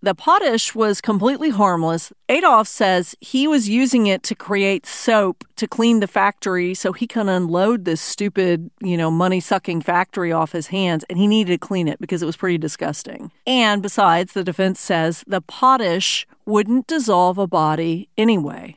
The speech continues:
And both sides gonna demo this in the most disgusting way possible coming up.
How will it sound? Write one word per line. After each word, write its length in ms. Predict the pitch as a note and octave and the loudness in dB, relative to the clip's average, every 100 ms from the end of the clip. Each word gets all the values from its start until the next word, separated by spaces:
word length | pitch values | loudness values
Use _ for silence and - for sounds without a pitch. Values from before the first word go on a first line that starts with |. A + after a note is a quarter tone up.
| _ F3+ | _ -4
And 240 | F3 F3 - | -4 -4 -8
both 240 | F3+ C4 | -2 -2
sides 380 | - F#3 E3 F3 | 0 -2 -2 -2
gonna 260 | - E3+ E3 | -4 -4 -4
demo 480 | C#3+ A3 A#3 G#3 E3 | -2 2 4 4 2
this 460 | D3 C#3+ D#3+ - | 0 -2 -4 -6
in 220 | - F3 | -4 -2
the 60 | F3 | 0
most 460 | E3+ F#3 A3 A#3+ - | 0 2 2 -2 -6
disgusting 580 | F#3+ - F#3 - F3+ | -8 -4 -4 -4 -2
way 180 | E3 D#3+ | 0 -2
possible 600 | D3 F3 E3+ - D#3 D#3 | -2 0 0 -2 -4 -6
coming 400 | - G3 E3 D#3+ | -4 -2 0 2
up. 280 | E3+ D#3 | 0 -2